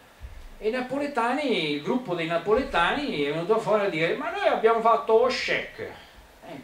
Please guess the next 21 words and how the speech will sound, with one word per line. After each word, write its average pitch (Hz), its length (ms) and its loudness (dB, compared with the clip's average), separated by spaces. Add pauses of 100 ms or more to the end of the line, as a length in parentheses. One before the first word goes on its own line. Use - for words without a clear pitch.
(140)
che 131 240 -8
è - 20 -18
sto - 240 -18
shek? - 240 -14 (180)
<laughs> - 420 -16 (540)
Shek - 600 0 (400)
originariamente 180 1080 0
è 196 80 -2
una 165 220 0
macchietta 165 520 -2
di 165 160 -10
Totò 208 460 2
che 160 100 -6
aveva 156 220 2
creato 165 380 0
un 143 80 -6
capitale 139 500 -4
inesistente 160 800 -6
con 123 140 -12
quelle 135 160 -8
sue 139 380 -2